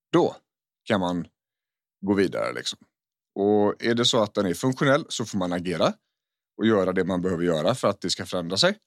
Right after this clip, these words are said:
Och är det så att den inte är funktionell, då kan man ju också bestämma sig för det. Nej, jag stämmer inte. Och då kan man faktiskt försöka distrahera huvudet med någonting annat. Men jag menar på att det gör man efter man har tittat på känslan.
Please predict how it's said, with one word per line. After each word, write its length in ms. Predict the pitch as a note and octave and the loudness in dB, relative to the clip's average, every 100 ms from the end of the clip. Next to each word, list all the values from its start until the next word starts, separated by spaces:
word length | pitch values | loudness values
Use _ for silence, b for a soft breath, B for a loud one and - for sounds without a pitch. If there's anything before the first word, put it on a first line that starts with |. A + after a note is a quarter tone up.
| _ _ _ _ _ _ _ _ _ _ _ | _ _ _ _ _ _ _ _ _ _ _
Och 120 | E3+ | 2
är 60 | D#3 | 4
det 100 | C#3+ | 4
så 160 | C#3 | 0
att 80 | A2+ | 0
den 120 | A#2 | 0
inte 300 | D3+ A2+ - | 2 0 2
är 80 | G#3+ | 0
funktionell, 520 | - C3+ G2+ A#2+ E2 | 2 -4 -4 -4 -4
då 80 | E2+ | -6
kan 180 | G2+ D3+ | -2 0
man 80 | F3 | 0
ju 40 | |
också 180 | D3 - | 0 0
bestämma 480 | C3+ D3 C#3+ F#2 B2 | 0 2 0 0 -4
sig 140 | F#3+ | -2
för 80 | F3 | -2
det. 100 | F2 | 0
Nej, 180 | A#2 F3 - B B B B | 2 0 -2 B B B B
jag 120 | B2 | -6
stämmer 300 | C#3 A#2 G2+ | 0 0 0
inte. 160 | A#2+ - - - _ _ B B B B - - | -2 -4 -10 -16 _ _ B B B B -14 -4
Och 60 | F3+ | 0
då 160 | D#3 F2 | 0 0
kan 180 | C3 | 0
man 100 | D#3 | 0
faktiskt 640 | G3 F#2+ - A2+ - - - | 0 -2 0 -2 -2 -10 -6
försöka 340 | B2 A#2+ A2+ | -2 -2 -2
distrahera 580 | A2 G2+ G#2+ A2 D#2+ F2 | 0 0 2 2 2 2
huvudet 240 | G#2+ D#2+ | 0 -2
med 40 | F2+ | -4
någonting 260 | F2 E2+ | -4 -2
annat. 420 | A2+ G#2 A2 - - _ | 0 0 -2 -6 -14 _
Men 160 | A2 B2+ | 0 4
jag 140 | C3 | 4
menar 200 | D3+ C#3 | 2 0
på 180 | C3+ A2 | 0 -2
att 100 | F2 | 0
det 80 | B2 | 2
gör 140 | B2+ | 2
man 180 | F#2 F#2 - C3+ | 2 -2 -4 -8
efter 540 | - - - C#3+ - _ | -6 -6 0 0 0 _
man 180 | A#2 G#2 | -4 -2
har 80 | G2+ | -2
tittat 380 | A#2 - D2 - | -4 -4 -8 -8
på 80 | |
känslan. 360 | - F2 - - | -8 -8 -8 -12